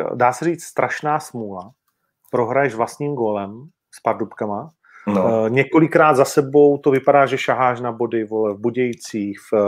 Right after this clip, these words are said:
Speaker 1: eh, Jablonci, že jo, s Pardubicema. Eh, kdybys teď měl říct, jak ta Příbram, eh, to nakonec, eh, zvládne, protože ta předváděná hra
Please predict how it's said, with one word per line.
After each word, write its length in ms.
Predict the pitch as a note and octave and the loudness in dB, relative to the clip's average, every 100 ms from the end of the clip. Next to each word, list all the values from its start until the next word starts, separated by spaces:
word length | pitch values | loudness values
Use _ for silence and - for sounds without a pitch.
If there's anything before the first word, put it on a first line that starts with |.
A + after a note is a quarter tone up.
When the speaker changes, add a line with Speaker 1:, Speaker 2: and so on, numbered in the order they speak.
| G2+ | 4
Speaker 1:
eh, 40 | |
Jablonci, 680 | A2 A#2 B2+ A#2 - A2 G#2+ | 4 6 4 4 -2 -2 0
že 80 | |
jo, 180 | G#2+ G2 | -2 -2
s 100 | G2 | -6
Pardubicema. 800 | - A#2 A#2+ A#2+ A#2+ B2 A2+ G#2 - - - - - _ _ - | -2 0 0 -2 -4 -6 -8 -8 -14 -20 -20 -20 -20 _ _ -4
Eh, 1400 | B2 A#2+ A2+ A2+ A2 A2 A2 G#2+ G#2+ G#2+ G#2+ G#2+ G#2+ A2 - _ | 0 2 4 4 2 2 0 -2 -2 -2 -2 -2 -4 -6 -10 _
kdybys 300 | B2 F#3+ - | 0 0 2
teď 220 | F3 E3+ | 0 2
měl 200 | E3+ E3 | 2 2
říct, 380 | C#3 C#3+ - - _ _ _ _ _ | 0 -4 -10 -20 _ _ _ _ _
jak 260 | B2+ C3 - | 0 0 0
ta 100 | D#3+ | 0
Příbram, 680 | - D3 C3+ C#3+ C#3+ C#3+ | 0 0 4 4 4 0
eh, 440 | C#3+ - B2+ B2 A#2+ | -4 -4 0 2 0
to 100 | C3 | 0
nakonec, 420 | C3 B2+ C#3 C3+ C3+ - | -4 -2 -2 -2 -4 0
eh, 540 | B2+ B2 A#2+ A#2+ A#2 | 2 4 2 2 -2
zvládne, 460 | A2 B2+ E3 F3 A2 | 0 4 4 2 -6
protože 320 | - A#2 B2 A#2 | -10 -8 -6 -2
ta 80 | |
předváděná 640 | C3+ - C3+ C#3 C#3+ D3 C#3+ | 0 0 2 4 4 4 4
hra 300 | C#3+ C#3+ | 6 4